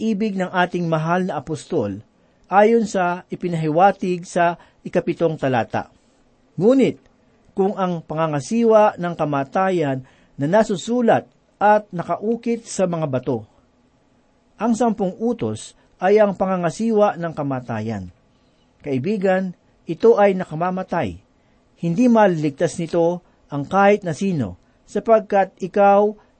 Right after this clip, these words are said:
ay ilalagay niya sa ilalim ng hatol ng Diyos, ang taong sumusunod sa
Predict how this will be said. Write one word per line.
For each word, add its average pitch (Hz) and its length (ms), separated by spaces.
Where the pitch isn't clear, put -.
ay 180 200
ilalagay 208 460
niya 196 240
sa - 160
ilalim 202 540
ng 160 180
hatol 202 340
ng 196 220
Diyos, 156 480
ang 156 160
taong 220 400
sumusunod 180 640
sa - 80